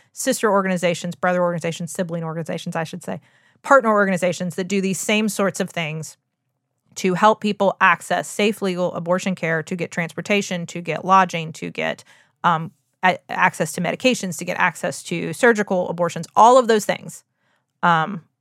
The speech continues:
work with those organizations and know resources in your community so that if somebody calls you and says,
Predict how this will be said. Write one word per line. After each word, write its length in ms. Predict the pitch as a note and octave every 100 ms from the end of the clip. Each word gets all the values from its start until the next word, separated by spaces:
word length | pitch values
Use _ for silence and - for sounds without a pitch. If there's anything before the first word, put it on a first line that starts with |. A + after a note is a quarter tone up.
| -
work 300 | F#3 A#3 C4+
with 80 | C4
those 180 | A3
organizations 880 | G#3 G3 F#3 F3 E3 E3+ D#3+ D#3+ - _ _ _ _ _ -
and 640 | F3+ F3+ E3+ D#3+ D#3+ E3 - F#3
know 520 | G3+ A3+ B3 B3 B3
resources 800 | G#3+ A#3+ - G#3 G3 G3+ G3+ -
in 120 | G3 G3+
your 100 | F#3+
community 440 | G3+ B3 B3 A3
so 180 | - G3
that 100 | G3
if 100 | F#3+
somebody 680 | - G#3 A3 F#3+ F#3 F#3+ - _ _ _
calls 300 | - G3 F#3+
you 140 | G#3+ A#3
and 160 | G3
says, 480 | - F3 F3 F3 -